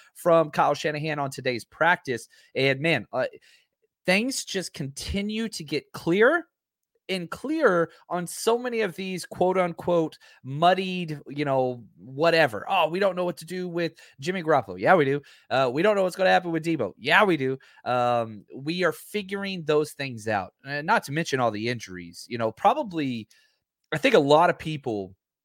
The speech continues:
were most excited about the Trey Lance news, but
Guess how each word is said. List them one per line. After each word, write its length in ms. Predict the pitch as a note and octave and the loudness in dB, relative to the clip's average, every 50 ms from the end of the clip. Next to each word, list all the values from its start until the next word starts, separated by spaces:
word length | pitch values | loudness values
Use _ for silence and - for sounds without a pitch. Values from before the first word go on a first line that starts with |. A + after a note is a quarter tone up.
| _ _ _ _ _ _ _ _ | _ _ _ _ _ _ _ _
were 200 | B2+ B2+ C#3+ C#3 | 0 4 4 4
most 460 | C3 B2+ B2+ C3+ C#3 D3 D#3+ - - | 4 2 2 4 4 4 4 2 -2
excited 420 | D#3 C#3 - - D3+ C#3+ C#3 D3 C#3 | -8 -8 0 2 2 4 4 2 0
about 200 | B2+ C3 B2+ - | 0 -2 -2 -2
the 80 | A2 | -4
Trey 320 | G2 - - D#3 D3 C#3 A#2 | -10 -6 -4 -2 -2 -2 -2
Lance 480 | A2+ A#2 A#2+ B2+ B2 A#2 A#2 - - | -2 -2 -2 -2 -2 -4 -6 -10 -12
news, 420 | G#2+ G2+ F#2+ F#2+ F#2 G#2 A#2+ B2 - _ _ _ | -10 -10 -10 -10 -10 -12 -12 -14 -18 _ _ _
but 400 | C#4 C#4 F#3+ D3+ D3+ E3+ - | 6 8 8 8 6 2 -2